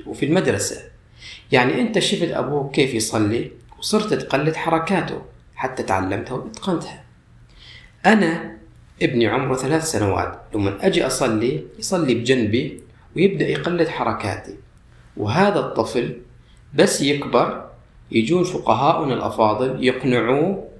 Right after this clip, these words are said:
بأن كتب الموروث الديني هي من علمته الصلاة. ترى المسألة تحتاج للقليل فقط،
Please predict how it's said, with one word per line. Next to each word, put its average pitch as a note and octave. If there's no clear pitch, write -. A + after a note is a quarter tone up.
بأن A#2
كتب G3+
الموروث B2+
الديني A#2+
هي D#3+
من A2
علمته G2+
الصلاة. -
ترى D3+
المسألة C3
تحتاج -
للقليل D3
فقط، -